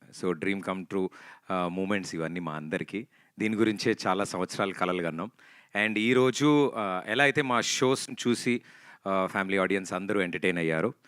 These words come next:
అలాగే మా ఈ అక్కడమ్మాయి ఇక్కడ అబ్బాయి సినిమా ఏప్రిల్ లెవెన్త్ రిలీజ్ అవుతుంది. And ఈ సినిమాని కూడా అంతే చక్కగా, ఆ, సినిమా మొదలైన దగ్గర నుంచి ఫినిష్ వరకు ఒక చిరునవ్వుతో మీ ఫేస్ మీద, "అరే భలే ఉంది సినిమా, చాలా సరదాగా ఉంది"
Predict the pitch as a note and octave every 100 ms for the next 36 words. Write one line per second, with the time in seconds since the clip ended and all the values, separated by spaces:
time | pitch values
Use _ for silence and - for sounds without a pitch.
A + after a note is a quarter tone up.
0 | - - - - G2+ A2+ A2 C3 G#2+ G#2+
1 | G#2 G2 - A#2+ A#2 A#2+ G2+ G2 F#2 F#2+
2 | F2+ - G#2 A2+ G2+ - G2 F#2 F2+ F#2+
3 | F2 - _ _ _ F2+ F2 F#2+ F2 F2
4 | - E2+ B2+ - _ _ - G#2+ A2 A2+
5 | A#2+ - A#2+ A#2 A2 G2+ A#2 F#2+ G2+ C3
6 | A#2 - - F#2 G#2 G2 - _ - -
7 | - F#2 F2+ F2 E2 A2+ A2+ A2+ G#2 G#2+
8 | G2+ G2 G2 G#2 G#2 - G#2+ A2 - G2+
9 | F#2+ - G#2+ F2+ - - F#2 G2+ F#2+ G2+
10 | F2 F2 F2+ E2+ - F2 D#2+ F2+ _ _
11 | _ - _ G#2+ G#2+ G#2 G2+ G2+ G2+ G#2
12 | G2+ F#2+ G2 G2 F#2 F2+ F#2+ F2+ G2+ G2
13 | G2 F#2+ F2 G2+